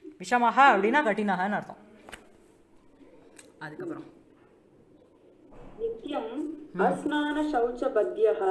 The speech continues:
Speaker 2: பலவான் ராக மல அவலேபஹ.
Speaker 1: ஆ, so மேலும் என்ன அப்படின்னா, அவைகள் வந்து அந்த விஷயாசக்தி ரூபமாக இருக்கிற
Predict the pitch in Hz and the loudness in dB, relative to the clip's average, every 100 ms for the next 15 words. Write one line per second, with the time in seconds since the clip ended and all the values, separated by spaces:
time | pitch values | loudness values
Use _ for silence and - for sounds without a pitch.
0 | 226 311 - - 165 180 214 262 240 196 | 0 -4 -8 -6 0 4 4 4 2 0
1 | 247 302 - 175 190 214 254 294 220 190 | -2 -6 -2 2 2 2 0 -2 0 2
2 | 220 277 214 208 208 190 - 175 - - | 2 0 2 2 2 0 -2 -4 -8 -10
3 | 165 165 202 196 170 214 208 175 233 269 | -8 -2 0 0 0 0 0 2 2 4
4 | 220 202 185 170 175 165 156 156 170 196 | 2 2 0 -2 -4 -4 -6 -4 -4 -4
5 | - - - - - 196 202 214 202 190 | -12 -20 -20 -20 -6 0 2 2 2 2
6 | 247 311 277 247 262 - - 175 170 175 | 2 2 2 2 -2 -6 -12 -10 -6 -4
7 | 185 277 285 285 269 262 254 233 233 233 | 2 6 6 6 2 -2 -2 0 -2 0
8 | 233 226 247 262 240 220 214 | 2 4 4 2 0 -2 0